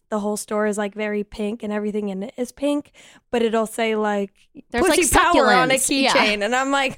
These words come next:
Speaker 1: <laughs> "Wait." But it always is like, "Look, we're girly, but we have a message."
Speaker 2: It's like the best type of feminist is to be, like, perfectly graphically desi-,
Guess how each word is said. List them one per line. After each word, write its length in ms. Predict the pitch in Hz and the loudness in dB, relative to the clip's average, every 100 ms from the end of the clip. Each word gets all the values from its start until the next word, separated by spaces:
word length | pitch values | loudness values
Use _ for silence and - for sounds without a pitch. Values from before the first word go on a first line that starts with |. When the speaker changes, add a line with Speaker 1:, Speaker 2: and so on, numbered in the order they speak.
| - | -4
Speaker 1:
<laughs> 60 | 339 | -4
"Wait." 300 | 320 - - - - - - - - - - | -4 -8 -12 -8 -8 -8 -18 -16 -16 -12 -2
But 140 | 311 | 0
it 180 | 330 - - | 0 -2 0
always 560 | 277 294 294 285 262 | 2 4 4 2 2
is 220 | 262 254 | 2 2
like, 240 | 233 220 247 | 0 0 2
"Look, 240 | 320 320 | 0 2
we're 180 | 269 269 | 2 2
girly, 560 | 262 302 320 285 254 254 | 2 2 4 2 2 2
but 220 | 226 208 | 0 2
we 200 | 233 240 | 2 2
have 200 | 240 226 | 2 0
a 80 | 254 | 0
message." 640 | 269 190 196 - - - - | 0 -2 -6 -6 -10 -12 -4
Speaker 2:
It's 180 | 262 | -2
like 180 | 285 247 | 0 0
the 80 | 254 | 0
best 300 | 226 240 - | 0 -2 -2
type 160 | 302 269 | -2 -2
of 100 | 277 | 0
feminist 460 | 214 220 226 220 | 0 0 -2 -2
is 100 | 208 | -4
to 100 | - | -2
be, 120 | 208 | 0
like, 180 | 196 185 | 0 -2
perfectly 460 | - 453 - - 480 - | -2 -2 -2 -2 -2 2
graphically 500 | 208 220 - 226 202 | 0 0 -2 -2 -2
desi-, 360 | 185 208 160 | -2 0 -2